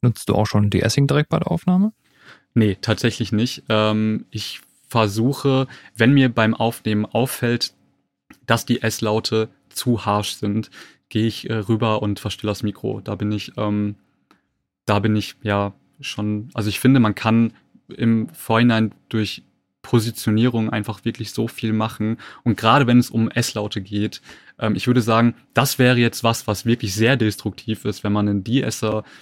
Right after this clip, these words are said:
Speaker 2: bei der Aufnahme benutzt, gerade auf Stimmen. Ich glaube, da ist es wirklich sinnvoller, einfach das Mikrofon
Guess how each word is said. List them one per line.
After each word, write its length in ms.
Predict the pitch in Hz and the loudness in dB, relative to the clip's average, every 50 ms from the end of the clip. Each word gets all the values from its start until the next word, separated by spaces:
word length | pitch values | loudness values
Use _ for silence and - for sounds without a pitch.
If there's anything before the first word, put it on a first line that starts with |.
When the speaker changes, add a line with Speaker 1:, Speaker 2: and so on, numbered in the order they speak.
| _ _ _ | _ _ _
Speaker 2:
bei 100 | - 104 | -2 0
der 140 | 104 107 110 | 0 2 0
Aufnahme 340 | 113 110 - 117 107 104 98 | 0 0 0 0 0 0 0
benutzt, 380 | 98 104 104 120 131 - - | 0 0 0 0 -2 -4 -6
gerade 220 | - - 110 107 104 | -4 -2 -2 0 0
auf 100 | 104 98 | -2 -4
Stimmen. 540 | - - - - 117 123 139 151 165 170 - - - - - - _ _ _ _ _ - | -6 -6 -2 2 4 4 4 4 2 -2 -4 -8 -16 -20 -20 -20 _ _ _ _ _ -12
Ich 320 | - - - - 120 - | -12 -10 -10 -10 -6 0
glaube, 260 | - 131 127 139 143 | 2 4 4 4 4
da 140 | 117 120 127 | 4 4 2
ist 80 | 135 131 | 2 0
es 100 | 117 107 | 0 0
wirklich 300 | 123 131 - 123 104 - | 0 0 0 -2 0 2
sinnvoller, 480 | 123 127 135 - - 120 120 117 - | 2 2 2 2 0 0 0 0 0
einfach 240 | - 120 123 - 117 | 2 0 0 0 -2
das 200 | 104 - 110 - | -4 -4 -2 0
Mikrofon 580 | 120 120 123 - 127 - - 120 120 113 107 | 0 0 0 -2 -8 -6 -2 0 0 0 0